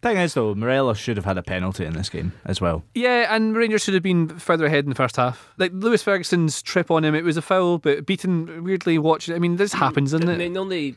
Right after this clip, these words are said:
Speaker 3: justification for Beaton not giving it, it definitely was a penalty, was just the way that Morelos was actually running away from goal, so therefore he fell outside the box, which
Speaker 2: Yeah.
Speaker 3: would have maybe made it look, in the split second, made it look as if it was just outside the box rather than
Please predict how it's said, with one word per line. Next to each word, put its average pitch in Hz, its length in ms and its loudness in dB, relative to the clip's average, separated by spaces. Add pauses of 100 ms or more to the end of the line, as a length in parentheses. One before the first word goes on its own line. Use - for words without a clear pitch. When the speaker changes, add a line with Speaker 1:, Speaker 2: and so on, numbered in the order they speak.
Speaker 3:
justification 127 680 2
for 113 140 -4
Beaton 117 320 0
not 113 180 2
giving 113 240 2
it, 90 100 -6
it 101 100 -2
definitely 117 280 0
was 107 140 0
a - 20 -10
penalty, 110 320 -2
was 110 240 0
just 120 160 0
the 127 80 4
way 117 120 4
that 110 140 0
Morelos 110 360 0
was 110 100 -2
actually 107 320 0
running 107 460 0
away 107 240 2
from 113 180 -4
goal, 110 380 2
so - 100 -12
therefore 110 320 0
he 110 80 -2
fell 113 400 0
outside 110 460 -2
the 110 60 -14
box, - 520 0
which 151 160 -2
Speaker 2:
Yeah. 143 60 -2
Speaker 3:
would 127 80 0
have 113 80 2
maybe 117 500 2
made 120 240 0
it 117 180 -4
look, 117 400 -2
in 131 60 0
the 123 80 0
split 113 260 -2
second, 113 340 0
made 110 200 4
it 113 300 2
look 113 260 2
as 104 80 -6
if 107 80 -4
it 113 60 -2
was 101 120 -2
just 113 240 0
outside 104 280 -2
the 104 40 -10
box 110 280 -4
rather 104 320 4
than 104 200 -2